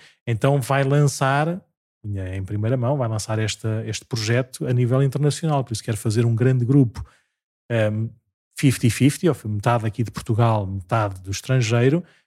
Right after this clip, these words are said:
de jovens que venham pelas suas competências, né, na, na parte das artes, né, da, da dança, da, da atuação, da, da música, eh, preparar-se durante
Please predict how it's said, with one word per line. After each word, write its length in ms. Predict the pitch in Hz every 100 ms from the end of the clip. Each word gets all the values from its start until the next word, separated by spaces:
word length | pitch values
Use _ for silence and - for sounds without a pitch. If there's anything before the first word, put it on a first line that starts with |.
| _
de 80 | 113
jovens 520 | 107 120 127 160 156
que 120 | -
venham 640 | 110 110 120 127 151 175 190 _ _ _
pelas 220 | 113 110 104
suas 500 | - 113 107 98 -
competências, 720 | - 120 - 113 135 - 127
né, 120 | 107
na, 220 | 104 101
na 120 | 98
parte 300 | 101 107 101
das 240 | 104 107 98
artes, 400 | 110 131 - -
né, 140 | 107
da, 180 | 98 95
da 420 | 90 87 90 -
dança, 520 | 117 143 131 - 120 110
da, 300 | 98 95 90 _ _ -
da 80 | 101
atuação, 760 | 101 104 95 104 117 135 139
da, 180 | 110 98
da 140 | 95 107
música, 680 | 107 123 117 135 - 151 151 _ _ _
eh, 140 | 131 131
preparar-se 720 | - 143 151 135 147 - -
durante 640 | 123 123 117 - 117 113